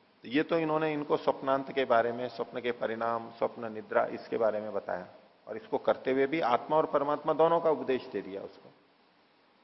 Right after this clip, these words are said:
साधना का भी उपदेश दे दिया, संकेत रूप में सारी बात बता दी एक उदाहरण से भी।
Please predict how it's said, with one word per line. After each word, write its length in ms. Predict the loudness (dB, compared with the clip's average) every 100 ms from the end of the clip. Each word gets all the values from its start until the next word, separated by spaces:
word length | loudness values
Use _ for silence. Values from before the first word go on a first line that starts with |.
| _ _ _ _
साधना 380 | 0 2 0 2
का 120 | 2
भी 140 | 2
उपदेश 400 | -4 -4 -4 -6
दे 180 | -6 -8
दिया, 180 | -6 -10
संकेत 600 | -12 -4 -4 0 -2 -2
रूप 200 | -8 -6
में 80 | -6
सारी 240 | -2 -2
बात 160 | -2 -4
बता 300 | -4 -6 -6
दी 200 | -8 -10
एक 140 | -10
उदाहरण 340 | -12 -10 -10 -10
से 160 | -14
भी। 180 | -18 -18